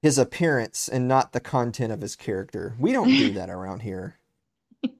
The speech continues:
Speaker 1: Like,
Speaker 2: Never.
Speaker 1: like with, like with Prince Philip. Um, so, uh, you know what? He actually was seeing someone on the side. So there you go.
Speaker 2: Yeah, well.
Speaker 1: Uh, Eric Eli writes, "Dear Alan and Sherry,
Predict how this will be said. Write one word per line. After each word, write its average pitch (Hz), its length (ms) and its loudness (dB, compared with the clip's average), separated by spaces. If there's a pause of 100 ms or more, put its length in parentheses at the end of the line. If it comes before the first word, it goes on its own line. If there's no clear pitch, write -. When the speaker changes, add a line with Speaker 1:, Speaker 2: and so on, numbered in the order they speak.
Speaker 1:
Like, 226 200 0
Speaker 2:
Never. 185 260 0
Speaker 1:
like 104 220 0
with, 101 340 -6
like 107 240 -2
with 104 180 -8
Prince - 260 -8
Philip. 104 360 -4 (600)
Um, 139 520 4 (680)
so, 165 300 6
uh, - 140 2
you 175 120 4
know 202 140 4
what? 214 180 4
He 190 120 2
actually 196 320 2
was 202 200 -4
seeing - 260 -8
someone - 320 -10
on - 100 -14
the - 60 -18
side. - 280 -12
So 120 100 -6
there 131 120 0
you 143 80 -2
go. 156 160 -8 (520)
Speaker 2:
Yeah, 185 240 -8 (140)
well. 175 120 2
Speaker 1:
Uh, 151 400 8
Eric 220 360 6
Eli 156 340 4
writes, 107 520 -2 (100)
"Dear 196 280 4
Alan 107 360 -2
and 127 80 -4
Sherry, - 400 -10